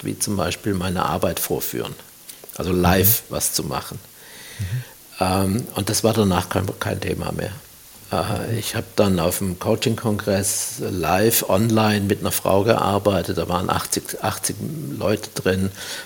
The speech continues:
Speaker 1: meine ganzen Ausbilderkollegen aus dem Verband mit dabei. Äh,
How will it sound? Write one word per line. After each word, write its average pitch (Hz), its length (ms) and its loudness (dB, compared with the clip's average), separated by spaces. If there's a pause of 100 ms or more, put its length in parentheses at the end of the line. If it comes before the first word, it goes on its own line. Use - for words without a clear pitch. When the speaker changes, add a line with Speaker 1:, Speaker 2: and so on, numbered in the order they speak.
Speaker 1:
meine 90 160 0
ganzen 98 340 2
Ausbilderkollegen 98 960 4
aus 92 140 -2
dem 98 100 -2
Verband 98 460 0
mit 104 180 -2
dabei. 90 440 2 (580)
Äh, 92 340 4